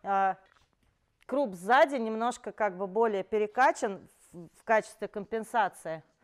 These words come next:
То есть он чуть повыше, чем, чем левая половина крупа. И вот ещё тоже обратите внимание, что у него, а, накачались вот здесь вот такие подушки,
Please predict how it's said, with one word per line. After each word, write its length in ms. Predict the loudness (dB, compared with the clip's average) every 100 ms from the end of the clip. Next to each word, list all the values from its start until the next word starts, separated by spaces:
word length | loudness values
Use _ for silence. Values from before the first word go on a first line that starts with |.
| _ _ _
То 60 | -20
есть 120 | -8
он 140 | -6
чуть 260 | -4 -6 0
повыше, 480 | 2 4 0 -6 -14
чем, 300 | -10 -10 -10 _ _ _ _ _ _ _ _
чем 200 | -8 -6
левая 320 | 0 0 2 -2
половина 680 | -2 -2 -2 -4 -8 -12 _
крупа. 420 | -10 -8 -6 -8 _ _ -20 _ _ -20 _ _ _ -20 -20 -20 -20 _ _ _ _ _ _ _ _ _ _
И 160 | -8 -2
вот 200 | -2 -2
ещё 260 | -4 -4
тоже 300 | -2 -4 -2
обратите 560 | -2 0 -2 -4 -10 -10
внимание, 460 | -8 -4 -2 -2
что 200 | -6 -8
у 40 | -8
него, 400 | -6 -2 -2 -2 _ _ _
а, 320 | -4 0 0 -4 -16 _ _ _ _ _
накачались 880 | -12 -4 -4 -2 2 2 0 -8 -20 _ _ _ _ _
вот 120 | -14 -10
здесь 360 | -4 -4 -4
вот 160 | -6 -6
такие 260 | -8 -8
подушки, 600 | -2 -2 -2 -8 -10 -18